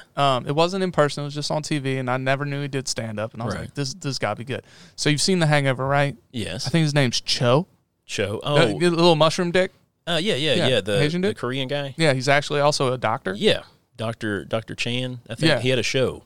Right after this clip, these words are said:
Speaker 2: called Doctor Chan where he played a doctor.
Speaker 1: Well, he
Speaker 2: As
Speaker 1: did a
Speaker 2: a doctor.
Speaker 1: stand-up.
Speaker 2: Okay.
Speaker 1: And I'm like, "Oh, man, this is gonna be great." And I
Speaker 2: Yeah.
Speaker 1: watched it, and it was the most disappointing stand-up I have
Speaker 2: <laughs>
Speaker 1: ever seen.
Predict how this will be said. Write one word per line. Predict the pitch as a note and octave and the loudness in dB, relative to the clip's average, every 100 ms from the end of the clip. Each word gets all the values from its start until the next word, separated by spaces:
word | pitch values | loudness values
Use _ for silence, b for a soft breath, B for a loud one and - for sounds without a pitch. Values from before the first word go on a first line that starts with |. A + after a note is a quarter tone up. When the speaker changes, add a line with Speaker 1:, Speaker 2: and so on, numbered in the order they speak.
| - | -12
Speaker 2:
called | F2+ | -10
Doctor | E2+ E2+ D#2+ | -10 -12 -12
Chan | - D#2 D#2+ | -10 -10 -8
where | G2 | -8
he | F#2 F2 - | -8 -10 -10
played | F#2 E2+ | -8 -8
a | |
doctor. | F2+ D#2+ - - - - _ _ | -10 -12 -12 -16 -16 -20 _ _
Speaker 1:
Well, | C3 C#3 | -4 0
he | D3+ | 0
Speaker 2:
As | A3+ | 2
Speaker 1:
did | G3 | 2
a | |
Speaker 2:
a | |
doctor. | D3 - | 2 -2
Speaker 1:
stand-up. | B2 G2+ G2 - _ _ - | -8 -8 -12 -14 _ _ -6
Speaker 2:
Okay. | G#2+ - E2+ F#2+ | -4 -2 -2 0
Speaker 1:
And | E3 | -2
I'm | D#3 | -2
like, | B2+ | -4
"Oh, | D#3+ D#3 | -8 -8
man, | D3 | -10
this | G3 G#3 | -10 -10
is | |
gonna | D3 - | -10 -16
be | |
great." | - D#3+ E3+ D3+ | -6 0 0 0
And | |
I | - C#3 | 0 2
Speaker 2:
Yeah. | |
Speaker 1:
watched | C#3 D3 D#3 | 0 -2 -4
it, | |
and | D3 | -6
it | C#3+ | -6
was | B2 | -8
the | A2+ | -12
most | G2+ - _ | -14 -16 _
disappointing | C3 C3 D3 - G2+ G#2+ | -8 -6 -8 -10 -8 -6
stand-up | - B2+ A#2 - - | -4 -4 -4 -4 -4
I | - A#2 | -4 -4
have | - | -4
Speaker 2:
<laughs> | D3 | -4
Speaker 1:
ever | C3+ C#3+ | -4 -4
seen. | - C3+ C#3 C#3+ | -4 -4 -4 -4